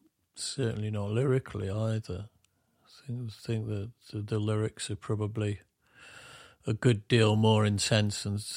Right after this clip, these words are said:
and spelled out. Uh, is that fair? I don't know if it's fair. But, but perhaps that came out a little bit.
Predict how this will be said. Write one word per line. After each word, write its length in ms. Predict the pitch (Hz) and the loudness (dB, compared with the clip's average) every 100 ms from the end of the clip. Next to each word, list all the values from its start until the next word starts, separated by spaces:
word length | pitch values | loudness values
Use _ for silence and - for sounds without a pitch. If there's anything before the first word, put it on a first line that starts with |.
| - | -8
and 160 | 113 98 | -6 -6
spelled 500 | - - 104 98 98 | -8 -4 -2 -2 0
out. 400 | 113 107 95 - _ _ _ _ _ - - _ _ _ _ _ _ - | 0 0 -2 -6 _ _ _ _ _ -20 -20 _ _ _ _ _ _ -8
Uh, 240 | 113 104 101 | -4 -2 -4
is 120 | - | -6
that 180 | 110 117 | -10 -10
fair? 500 | - 113 113 113 113 | -6 -2 0 0 0
I 120 | 117 113 | 2 4
don't 140 | 110 | 4
know 140 | 98 | 4
if 120 | 92 - | 0 -4
it's 140 | - | -10
fair. 340 | - 104 98 98 - - - - - _ | -6 -4 -4 -10 -16 -20 -20 -20 -20 _
But, 300 | 170 170 - - _ _ _ 269 | 6 6 6 -4 _ _ _ -8
but 180 | - - | -4 -4
perhaps 360 | - - - - | 0 0 0 4
that 240 | 170 - | 4 4
came 300 | - 139 107 | 0 2 2
out 200 | 101 98 | 2 0
a 60 | - | 0
little 280 | 110 - 110 | -2 -4 -6
bit. 300 | 110 113 | -4 -6